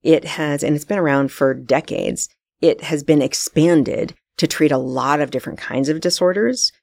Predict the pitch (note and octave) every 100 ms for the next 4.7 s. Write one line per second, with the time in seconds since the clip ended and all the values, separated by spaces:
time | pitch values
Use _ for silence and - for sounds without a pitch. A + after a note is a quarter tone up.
0 | _ _ - D3+ C#3+ C#3 C3+ - C#3+ C#3
1 | C3+ - D#3 D#3+ E3+ F#3+ G#3+ - F#3 F3
2 | D3 D3 C#3 C#3+ C#3 - C#3+ C3+ B2+ C3
3 | - D3+ D3+ D#3+ E3 D3+ - D3 - C#3+
4 | C3+ C#3+ C#3+ C#3 C#3 C3